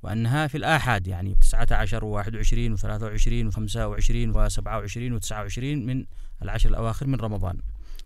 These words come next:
فهذه يندب، آه، أن يغتسل في هذه الليالي المباركة. الخامس، دخول الحرم،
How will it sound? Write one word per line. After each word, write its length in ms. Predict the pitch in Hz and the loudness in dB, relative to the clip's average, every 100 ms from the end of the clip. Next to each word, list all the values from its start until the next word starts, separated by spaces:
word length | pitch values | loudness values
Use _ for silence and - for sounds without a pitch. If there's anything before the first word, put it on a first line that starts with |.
| - | -8
فهذه 500 | 95 95 117 110 135 | -2 -2 -2 -2 -2
يندب، 400 | 160 127 147 143 - - - - | 0 0 -2 -4 -14 -18 -18 -12
آه، 440 | 104 101 104 98 | -10 -8 -6 -6
أن 60 | 120 | -4
يغتسل 580 | 139 113 113 95 117 | -4 -6 -8 -6 -6
في 160 | 110 113 | -6 -4
هذه 460 | 104 113 104 117 - | -6 -6 -6 -8 -8
الليالي 440 | 110 110 110 120 | -8 -6 -8 -8
المباركة. 640 | 143 160 147 104 95 90 - - - - - - - - - - - - - - - - - | -8 -4 -2 -2 -4 -8 -14 -20 -20 -20 -20 -20 -20 -20 -20 -20 -20 -20 -20 -20 -20 -14 -8
الخامس، 420 | 95 151 185 156 | -4 -2 -2 -2
دخول 340 | 127 147 170 | -4 -4 -4
الحرم، 400 | 196 - 160 98 | -2 0 0 0